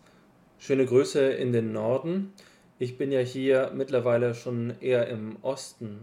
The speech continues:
als dass ich im Süden zu dir stehe. Und hier in Wien, ähm, hält der Herbst Einzug. Auf dem Weg von der Straßenbahn zu meiner Wohnung konnte ich durch ein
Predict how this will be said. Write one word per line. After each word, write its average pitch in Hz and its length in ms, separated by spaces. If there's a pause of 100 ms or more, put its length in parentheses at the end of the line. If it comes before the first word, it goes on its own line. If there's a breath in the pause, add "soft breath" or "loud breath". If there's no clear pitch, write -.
(100)
als 104 220
dass 113 200
ich - 280
im 110 340
Süden 131 320
zu 120 140
dir 104 160
stehe. 127 560 (480 soft breath)
Und 123 380
hier 143 240
in 127 200
Wien, 180 460 (380 soft breath)
ähm, 135 280
hält 135 380
der 123 380
Herbst - 680
Einzug. 117 800
Auf 113 300
dem 110 260
Weg 123 320 (560)
von 110 380
der 104 160
Straßenbahn 113 880 (400 soft breath)
zu - 120
meiner 113 380
Wohnung 127 420
konnte 123 300
ich 120 120
durch 123 240
ein 113 280